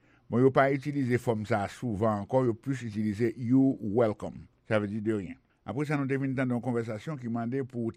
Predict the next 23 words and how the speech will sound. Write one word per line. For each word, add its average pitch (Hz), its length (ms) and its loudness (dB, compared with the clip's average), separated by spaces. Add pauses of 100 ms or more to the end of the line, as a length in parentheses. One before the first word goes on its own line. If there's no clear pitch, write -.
tendre 131 320 0
et 139 260 -2
puis 117 220 -4
répéter 135 460 -6
ce 123 60 -12
que 131 40 -6
vous 107 60 -4
entendez. 87 340 -12 (200)
Ou 113 120 -4
écouter, 147 600 -4 (220)
quand 117 240 -4
Serge 110 260 0
Michel 101 320 -2
l'a 98 140 -4
dit, 165 240 -2 (460)
et 107 100 0
puis 117 320 0
ou 110 140 -2
répéter 117 480 4
ce - 60 -6
que 110 40 0
vous 90 60 2
entendez. 80 320 -8